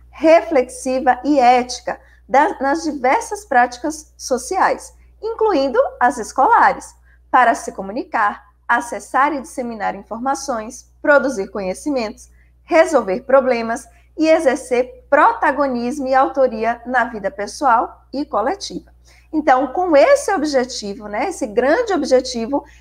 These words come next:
é que a gente tem esse momento aqui pra gente aprender um pouquinho mais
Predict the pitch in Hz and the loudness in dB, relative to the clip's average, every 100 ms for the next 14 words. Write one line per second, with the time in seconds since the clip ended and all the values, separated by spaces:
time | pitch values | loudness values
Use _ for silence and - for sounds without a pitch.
0 | - 311 - 453 427 392 392 320 285 370 | 0 0 2 -2 -2 -6 -2 0 2 0
1 | - 370 427 381 254 - 370 359 285 415 | 0 0 2 4 4 2 -2 -2 -2 -2
2 | - - _ 392 381 294 294 359 359 294 | -4 -20 _ -2 0 0 0 -2 -2 0
3 | 302 494 427 415 277 254 202 233 | 0 2 0 0 -2 2 0 -2